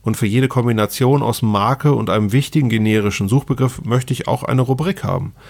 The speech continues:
Dann hast du, hast du dir halt ein System aufgebaut, dann musst du nicht mehr irgendwie durch elftausend Potenziale durchwühlen und gucken, ob du hier oder da was drehst.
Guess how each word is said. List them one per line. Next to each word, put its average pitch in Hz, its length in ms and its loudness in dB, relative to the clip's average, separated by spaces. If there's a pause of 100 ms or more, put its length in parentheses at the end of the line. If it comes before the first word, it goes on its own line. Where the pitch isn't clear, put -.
(580)
Dann 110 160 2
hast 151 180 2
du, 151 240 4
hast 120 260 -2
du 151 40 -6
dir 139 160 2
halt 139 140 0
ein 139 40 2
System 131 440 0
aufgebaut, 107 440 0
dann 107 100 2
musst 143 220 0
du 143 60 4
nicht 135 160 2
mehr 123 180 2
irgendwie 117 180 0
durch 113 140 0
elftausend 123 480 0
Potenziale 117 560 0
durchwühlen 131 540 2
und 110 180 -4
gucken, 127 260 -4
ob 110 120 -4
du 110 80 -2
hier 127 260 2
oder 107 160 0
da 104 220 0
was 135 140 -2
drehst. 131 420 0